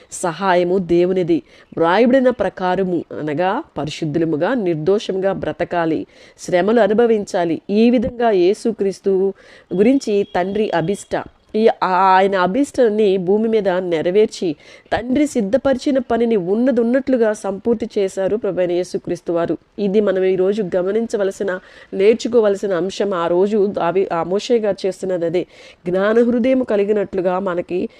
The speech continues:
మన దినాలు లెక్కింపబడేటట్లు మనం నేర్చుకొని, నేర్పించమని అడుగుతున్నారు. అలాగే చివర్లో అంటున్నారు, "మా చేతి పనిని మాకు స్థిరపరచు, మా చేతి పనిని స్థిరపరచు." మనం చేయవలసినది మనం తెలుసుకుని, ఆ విధంగా మనం వెళ్తున్నప్పుడు, ఆ,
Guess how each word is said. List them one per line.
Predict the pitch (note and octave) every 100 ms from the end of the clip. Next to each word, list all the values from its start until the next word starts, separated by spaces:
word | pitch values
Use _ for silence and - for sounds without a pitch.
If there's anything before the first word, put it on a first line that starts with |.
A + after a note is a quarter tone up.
| - -
మన | E3 F#3
దినాలు | F#3 G#3+ C4 C4+
లెక్కింపబడేటట్లు | G3+ G3 B3+ B3+ A#3 G#3+ F#3+ F#3+ G3+
మనం | G3+ F3+
నేర్చుకొని, | F3 F3+ - - G3+ F#3+
నేర్పించమని | F#3 G3 G#3+ A#3+ A#3 G#3 G3 G3+ -
అడుగుతున్నారు. | E3 F#3+ G#3+ G#3+ F#3+ E3+ D#3+ - _ _ D3+
అలాగే | E3+ G3
చివర్లో | - G3+ G#3 G#3
అంటున్నారు, | F#3+ G3 F#3+ E3+ - - - -
"మా | F3 F#3 A3
చేతి | A#3+ B3+
పనిని | A#3 A3 G3+
మాకు | G3 F3 F3
స్థిరపరచు, | - F3 F3 F3 E3+ - E3+
మా | G3 E3 -
చేతి | E3+ -
పనిని | - E3 E3+
స్థిరపరచు." | E3+ - D#3+ D#3+ D#3+ - D3+ _ - _
మనం | E3 D#3 F#3
చేయవలసినది | F#3+ F#3 F#3+ G#3 G#3+ - G3+ F3+ D#3 _ - -
మనం | E3 A3
తెలుసుకుని, | G3 G#3 A#3 - C#4 A#3+ A#3+ -
ఆ | F3+
విధంగా | F3+ F#3 A#3 B3
మనం | A#3+ G#3 G3
వెళ్తున్నప్పుడు, | E3 G#3 A#3+ C4 A#3 F3 E3+ F3 A#3+ - - -
ఆ, | F#3+ E3